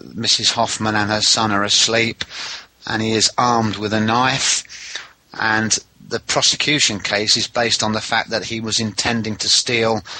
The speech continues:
her purse, which was in a cabinet within that particular room.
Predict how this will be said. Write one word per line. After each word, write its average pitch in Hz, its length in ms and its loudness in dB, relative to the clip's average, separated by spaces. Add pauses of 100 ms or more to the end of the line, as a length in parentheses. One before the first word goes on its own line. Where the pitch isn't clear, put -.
(200)
her 110 300 0
purse, 113 640 2 (400)
which - 280 -2
was 107 180 0
in 107 120 2
a 104 200 2
cabinet 110 640 -2
within 110 400 -4
that 110 180 0 (220)
particular 110 500 -2
room. 107 480 0